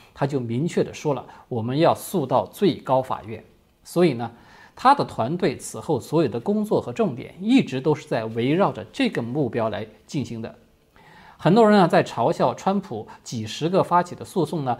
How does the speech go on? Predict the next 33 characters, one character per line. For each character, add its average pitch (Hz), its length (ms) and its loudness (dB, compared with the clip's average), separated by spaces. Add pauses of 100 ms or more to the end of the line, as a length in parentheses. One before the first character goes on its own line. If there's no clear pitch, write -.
(140)
在 165 200 2
低 208 260 0
级 147 220 -6
法 - 200 -8
院 117 140 -8
都 120 100 -8
被 135 160 -4
驳 123 280 -2
回 113 260 -4
了。 123 160 -10 (640)
左 113 240 0
媒 131 260 2
和 151 160 0
中 202 220 0
共 208 160 0
的 113 80 -6
文 120 180 -8
宣 165 160 -2
系 175 180 -4
统 120 160 -10
呢， 113 80 -8
也 107 140 -10
都 123 160 -4
开 175 300 2
足 143 180 -4
马 104 280 -6
力 127 200 -4
来 107 160 -6
渲 185 240 -2
染。 85 180 -10 (1160)
但 262 160 6
是 202 140 0
呢， 147 260 0